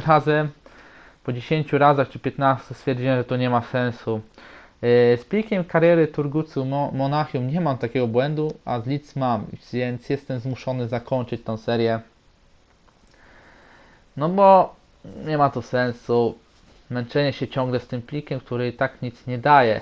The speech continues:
ostatnio kompletnie, więc no niestety kończę tą serię. Na ten moment nie wiem, czy coś za tą serię na ten moment wleci. Myślę, że skupię się na karierze Turgucu Monachium.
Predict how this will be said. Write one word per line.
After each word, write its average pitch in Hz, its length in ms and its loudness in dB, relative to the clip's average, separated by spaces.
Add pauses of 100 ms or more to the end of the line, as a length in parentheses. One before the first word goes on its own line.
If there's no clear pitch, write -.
(120)
ostatnio 117 560 -4
kompletnie, 127 680 -4
więc 117 280 -8
no 160 140 -2
niestety 147 500 -4
kończę 135 460 -2
tą 107 160 -8
serię. 135 500 -2 (800)
Na 143 160 0
ten 202 200 -2
moment 190 500 -2
nie 143 360 -2
wiem, 175 200 0
czy 147 360 -4
coś 156 260 -2
za 139 220 -4
tą 135 180 -6
serię 139 440 -2
na 131 160 -4
ten 131 220 -8
moment 123 260 -6
wleci. 131 400 -6
Myślę, 117 260 -6
że 117 80 -6
skupię 120 360 -8
się 117 160 -6
na 117 100 -4
karierze 117 380 -6
Turgucu 120 520 -10
Monachium. 117 600 -4